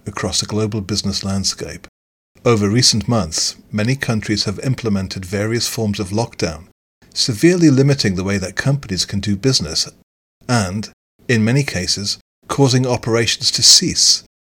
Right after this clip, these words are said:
This crisis is likely to have an ongoing impact in the months ahead as we transition to a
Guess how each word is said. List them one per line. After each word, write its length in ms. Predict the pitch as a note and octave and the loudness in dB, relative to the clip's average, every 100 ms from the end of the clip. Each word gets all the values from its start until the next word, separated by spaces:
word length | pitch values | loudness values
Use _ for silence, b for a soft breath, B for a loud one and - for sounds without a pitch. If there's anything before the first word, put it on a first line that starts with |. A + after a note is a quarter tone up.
| _ _ _ _ | _ _ _ _
This 200 | - D#3+ | 6 6
crisis 520 | - C#3+ C#3+ C3+ G#2 A2+ | 8 6 6 6 4 2
is 120 | G2 | 0
likely 280 | A2 A2+ B2+ | -2 -2 -4
to 100 | G#2 | -4
have 220 | G2 G#2 | -4 -4
an 120 | G2+ | -4
ongoing 580 | G2 G#2+ B2 A2+ A2+ A2 | -6 -2 -2 0 0 0
impact 640 | A2+ B2+ C3 - F2 E2+ - | 0 0 -2 -4 -8 -8 -8
in 80 | |
the 80 | F#2+ | -4
months 340 | G2 A2 A#2 - | -2 0 2 0
ahead 360 | F#2+ G2+ F2+ | 0 -2 -4
as 260 | - G#2 F#2+ | -6 -8 -6
we 100 | G#2+ | -6
transition 580 | - G#2+ G2+ C3+ C3+ G#2 | -6 -4 -2 0 0 -2
to 220 | G2+ A#2 G#2 | -4 -2 -2
a 160 | G#2+ | -4